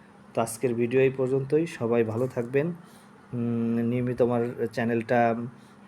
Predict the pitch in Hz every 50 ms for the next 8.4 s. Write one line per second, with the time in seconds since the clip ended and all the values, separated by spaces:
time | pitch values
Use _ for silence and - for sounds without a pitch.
0 | - - - 120 117 117 113 113 107 120 117 107 107 113 113 113 123 117 - 123
1 | 127 123 120 117 117 123 120 - 123 113 110 113 131 135 143 165 165 - - -
2 | - 127 110 110 110 107 107 107 107 107 107 110 107 107 107 113 113 107 110 107
3 | 107 113 110 101 110 113 117 - 117 107 110 98 104 101 95 101 113 131 135 156
4 | - - - - - - - - 123 131 - 170 156 170 175 160 - 175 190 196
5 | - - - - - - - 123 113 117 113 113 110 - 120 117 123 - - -
6 | - - - - - - - - 104 104 104 101 101 107 - 117 107 110 101 98
7 | 95 98 - - - - - - 123 113 113 113 - - 107 104 - - 113 117
8 | 110 110 107 98 95 107 120